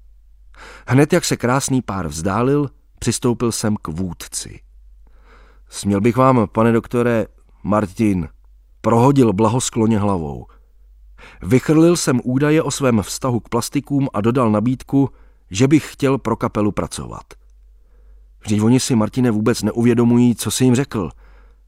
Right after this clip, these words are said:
Dál se polévají a hned u vchodu leží kluk s holkou,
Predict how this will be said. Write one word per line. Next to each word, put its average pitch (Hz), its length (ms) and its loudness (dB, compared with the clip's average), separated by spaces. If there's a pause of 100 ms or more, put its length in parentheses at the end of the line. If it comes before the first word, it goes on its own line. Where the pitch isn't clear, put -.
(180)
Dál 127 260 4
se - 180 0
polévají 135 720 2
a 120 100 -2
hned 123 300 2
u 123 60 -2
vchodu 139 320 2
leží 143 280 2
kluk 143 200 -2
s 110 80 -4
holkou, 123 500 2